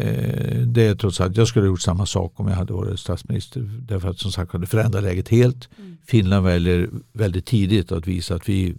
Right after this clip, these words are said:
Speaker 1: vi kommer att söka medlemskap i nato. Då blir Sverige stående helt ensam, och dessutom att vår, vår närmaste samarbetspartner i försvarsfrågor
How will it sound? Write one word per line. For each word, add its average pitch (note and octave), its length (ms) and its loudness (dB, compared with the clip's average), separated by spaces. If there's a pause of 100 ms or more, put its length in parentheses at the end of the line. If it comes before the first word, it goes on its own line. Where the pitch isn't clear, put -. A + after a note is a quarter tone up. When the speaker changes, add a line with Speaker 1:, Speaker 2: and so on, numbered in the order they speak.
Speaker 1:
vi G2 200 0
kommer F2+ 260 -4
att F2 100 -6
söka F2+ 420 -4
medlemskap F#2+ 920 -6
i G2+ 120 -4
nato. G2+ 460 0 (100)
Då A2+ 140 4
blir G2 180 4
Sverige F#2 460 2
stående F2+ 360 0
helt B2 380 4
ensam, F#2 460 0
och - 140 -4
dessutom F#2+ 720 0 (220)
att G#2 180 -2
vår, G2 580 0
vår F#2+ 300 0
närmaste G2+ 680 4
samarbetspartner F#2 840 -2
i - 20 -2
försvarsfrågor G2 680 -4